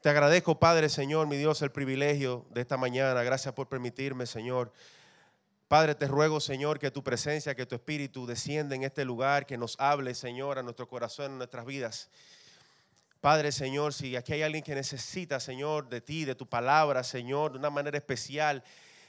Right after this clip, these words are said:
que tú le hables, que tú le respondas, Señor, mi Dios, a su, a sus preguntas, a sus inquietudes, Señor, mi Dios, que tú te le reveles en el nombre poderoso de Jesús. Amén, amén.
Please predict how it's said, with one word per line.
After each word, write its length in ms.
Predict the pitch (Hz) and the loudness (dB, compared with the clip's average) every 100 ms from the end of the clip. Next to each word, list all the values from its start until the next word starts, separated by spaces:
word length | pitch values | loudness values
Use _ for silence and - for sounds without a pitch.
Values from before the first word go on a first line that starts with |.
| - | -8
que 100 | 139 | -6
tú 160 | 165 | -2
le 140 | 156 156 | 2 4
hables, 320 | 160 151 135 | 4 2 -4
que 100 | 127 | -8
tú 160 | 156 | -6
le 80 | 156 | -4
respondas, 680 | 143 139 - 160 165 151 131 | -4 -6 -4 -2 -2 -4 -8
Señor, 260 | 131 131 147 | -8 -8 -8
mi 140 | 139 | -8
Dios, 360 | 127 147 147 - | -8 -6 -6 -8
a 60 | |
su, 220 | 120 - - _ _ | -14 -14 -18 _ _
a 80 | 135 | -10
sus 160 | - 143 | -10 -6
preguntas, 640 | 131 127 156 160 135 123 | -4 -4 -4 -6 -6 -8
a 40 | |
sus 320 | 131 131 - | -10 -12 -12
inquietudes, 760 | 139 135 - 127 - 185 151 127 | -12 -12 -8 -8 -6 -6 -4 -6
Señor, 340 | 139 135 147 | -8 -6 -6
mi 80 | 139 | -6
Dios, 300 | 131 135 131 | -8 -8 -8
que 100 | - | -10
tú 140 | 120 139 | -14 -10
te 140 | 147 | -6
le 100 | 139 | -4
reveles 500 | 135 131 117 113 - - - _ _ _ _ _ - | -4 -4 -4 -6 -10 -18 -20 _ _ _ _ _ -10
en 140 | 120 | -4
el 120 | 120 | -2
nombre 280 | 120 135 135 | 0 0 -2
poderoso 440 | 123 117 117 113 123 | -2 -2 -2 -2 -6
de 80 | |
Jesús. 480 | 113 113 - 101 - _ _ _ - | -8 -8 -10 -14 -16 _ _ _ -14
Amén, 400 | - 117 113 110 110 _ _ _ | -4 -2 0 -4 -8 _ _ _
amén. 340 | 110 101 98 | -4 -4 -6